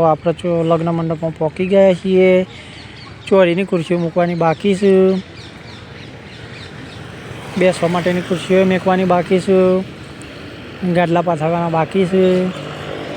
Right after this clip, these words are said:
ખુરશીઓ ઉતારી દીધેલી છે. તો મિત્રો જુઓ,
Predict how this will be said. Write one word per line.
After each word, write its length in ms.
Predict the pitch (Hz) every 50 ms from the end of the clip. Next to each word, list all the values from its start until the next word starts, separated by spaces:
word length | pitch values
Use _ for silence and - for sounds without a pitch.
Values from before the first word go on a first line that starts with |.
| 50 50 50 50 50 50 50 50 50 50 50 50 50 50 50 50 50 50 50 50 50 50 50 - 50 - - - - 50 50 - - - - - - - - - - - - - - - - - -
ખુરશીઓ 360 | 196 175 156 147 - 180 175
ઉતારી 260 | 170 160 202 208 208
દીધેલી 380 | 196 190 165 175 165 165 165 160
છે. 160 | 147 165 165 160 160 156 - - - - - - - - - - - - - - - - 1077 - - 1077 1077 - - - - - - - - - - - - - - - - - - - - - - - - - - - - - - - - - - -
તો 60 | - 180
મિત્રો 380 | 180 175 175 160 160 170 170 170
જુઓ, 300 | 156 160 165 165 170 175